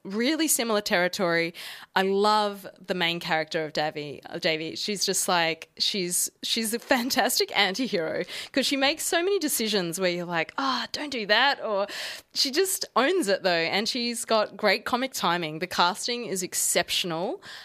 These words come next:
Uh, and I, I just really liked her as a character.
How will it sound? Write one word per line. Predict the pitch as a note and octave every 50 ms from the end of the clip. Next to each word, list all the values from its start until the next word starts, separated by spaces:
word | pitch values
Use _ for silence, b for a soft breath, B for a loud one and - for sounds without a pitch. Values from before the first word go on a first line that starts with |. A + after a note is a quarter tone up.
| B B B
Uh, | - G3 G3 F#3+ F#3+ F#3+ F#3 F#3 F#3 F#3 F#3 F#3 -
and | - A#3 C#4
I, | C#4+ C#4+ C#4+ C#4+ D4+ D4 - -
I | D4 D#4
just | D#4+ F#4+ F#4 -
really | D#4 D4+ D4+ D#4
liked | C4+ A#3 F3 G3 A3+ - -
her | C#4 A#3+
as | - E3+ F3+ F3+
a |
character. | - - - - F3+ F#3 C4 - - - F#3+ - - D#3+